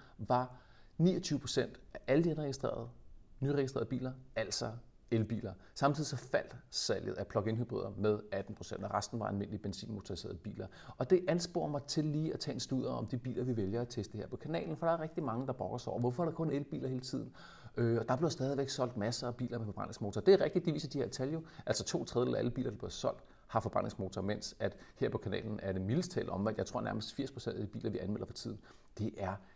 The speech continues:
elbiler. Men det handler altså om, at vi her på kanalen tester nye biler. Og mange af de biler med forbrændingsmotor, der bliver solgt, det er jo ikke nye modeller. Vi kan se, Hyundai i ti ligger som tredje mest solgte bil, øh, i april måned.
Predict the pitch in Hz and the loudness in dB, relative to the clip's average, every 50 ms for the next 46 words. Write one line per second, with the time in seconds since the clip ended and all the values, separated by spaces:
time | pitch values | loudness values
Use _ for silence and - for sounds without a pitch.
0 | - - - 107 107 101 - 110 107 113 113 113 117 185 - - 151 156 185 208 | -8 -2 0 0 2 2 0 -2 -2 0 2 4 4 4 4 4 2 2 2 2
1 | 208 175 - - - - 120 - - - 120 113 110 - 147 - - - - 101 | 0 -2 -4 -4 -2 -2 -2 -2 -2 -6 -10 -10 -6 -6 -6 -6 -6 -6 -2 0
2 | 107 127 - - 143 135 123 - - 127 110 - - 123 - - - - - - | 0 0 0 -2 -6 -8 -6 -4 -2 -2 -2 -2 -2 -6 -6 -8 -14 -20 -20 -16
3 | - - 131 135 143 139 143 - - - - - - - - - - - - - | -4 0 2 4 6 4 4 2 0 -6 -10 -12 -14 -14 -16 -20 -20 -20 -20 -20
4 | - - - - - 127 135 131 131 143 175 185 185 170 - 151 151 151 151 - | -20 -20 -20 -2 2 2 6 6 6 6 6 4 2 2 0 0 0 0 0 2
5 | - 156 139 143 135 123 120 107 135 - - - 135 107 92 - - - - - | 2 2 4 4 2 2 2 2 2 2 2 0 0 -2 -2 -4 -6 -4 -2 0
6 | - - - 143 135 127 131 165 151 135 120 117 127 143 151 127 - - - - | 0 2 2 4 6 6 6 4 2 2 2 2 2 2 2 0 -2 -2 -4 -4
7 | 113 107 110 123 - - 165 160 - - - - - - - - 135 135 135 139 | -6 -6 -4 -2 0 0 0 0 0 -4 -14 -20 -20 -10 0 2 4 4 6 4
8 | 127 117 - - 175 165 - - - 156 - - - - 117 120 117 107 107 - | 4 4 2 2 0 -2 -2 -2 -4 -4 -4 -6 -4 -2 0 0 0 0 -4 -6
9 | - - - 104 95 90 - - 117 117 135 143 123 101 - - - - - 98 | -6 -2 0 0 0 0 0 2 2 2 4 2 2 0 0 0 0 0 0 0
10 | 98 98 113 - - - - - - - - - 98 98 92 90 87 90 - - | -4 -4 -6 -6 -6 -10 -14 -14 -16 -10 -4 -2 0 0 2 0 -2 -4 -6 -4
11 | - 104 104 - - - 110 110 104 92 90 92 104 | 0 0 0 0 0 -2 -2 -2 -2 -2 -2 -2 -4